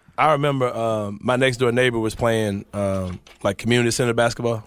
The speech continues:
like, in one of those little neighborhood teams. And Elliot Williams' older brother was on the team.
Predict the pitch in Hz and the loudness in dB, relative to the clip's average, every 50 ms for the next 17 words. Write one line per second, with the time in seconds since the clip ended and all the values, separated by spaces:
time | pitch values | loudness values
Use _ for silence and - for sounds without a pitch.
0 | _ _ - 113 107 104 104 110 110 110 107 107 101 104 110 107 101 101 113 117 | _ _ -10 -6 -4 -2 -2 0 0 2 2 0 0 0 -2 -2 0 0 0 0
1 | 117 120 117 113 110 - 120 117 113 110 - - _ _ _ - - _ - - | 2 0 0 0 0 -2 -2 -2 -2 -4 -8 -12 _ _ _ -20 -20 _ -20 -20
2 | - _ _ _ _ - 113 113 107 - 120 131 135 131 123 117 123 131 131 127 | -20 _ _ _ _ -2 -2 -2 0 2 2 4 4 4 2 2 2 2 2 2
3 | 120 113 107 101 - - - - _ _ _ - 135 143 135 120 117 110 123 123 | 0 -2 -6 -8 -10 -14 -16 -18 _ _ _ 0 2 2 2 0 0 0 0 2
4 | 120 117 110 107 104 110 104 101 95 - 113 104 101 98 98 | 2 0 -2 -2 -2 -2 -2 -4 -4 -4 -4 -4 -4 -6 -10